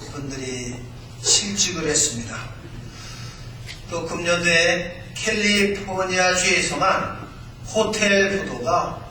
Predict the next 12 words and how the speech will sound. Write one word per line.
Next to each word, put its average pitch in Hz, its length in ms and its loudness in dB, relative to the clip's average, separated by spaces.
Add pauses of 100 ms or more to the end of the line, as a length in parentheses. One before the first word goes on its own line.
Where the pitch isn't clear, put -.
(120)
삼백 240 1200 2
여 - 80 -6
개가 - 300 -6
났습니다. - 500 -4 (880)
또 190 100 -6
미국의 196 840 2 (180)
대학 190 600 4 (180)
졸업자 175 540 -2
절반이 160 960 0 (320)
지금 147 560 -4 (2500)
먹고 156 800 -4 (220)
노는 151 560 -2